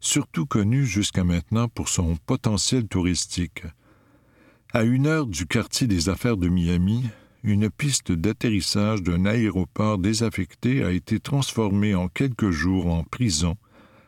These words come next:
à grand renfort de barbelés, de clôtures et d'agents de sécurité. Au moment même où son méga-projet de loi budgétaire traverse une étape cruciale à Washington,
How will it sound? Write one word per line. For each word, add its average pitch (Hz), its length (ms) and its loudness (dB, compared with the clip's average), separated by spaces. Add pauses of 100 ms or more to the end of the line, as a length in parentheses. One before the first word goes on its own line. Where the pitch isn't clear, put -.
à 95 160 2
grand 117 300 2
renfort 120 460 0
de 87 100 -2
barbelés, 85 680 0 (320)
de 90 100 2
clôtures 104 680 0
et 87 120 2
d'agents 98 400 0
de 85 120 -2
sécurité. 90 880 -2 (880)
Au 98 140 2
moment 117 380 2
même 110 380 2
où 92 100 2
son 98 300 0
méga-projet 104 800 2
de 92 100 0
loi 95 300 2
budgétaire 95 640 0
traverse 101 500 0
une 95 140 2
étape 92 420 0
cruciale 107 640 -2
à 87 60 -2
Washington, 98 880 0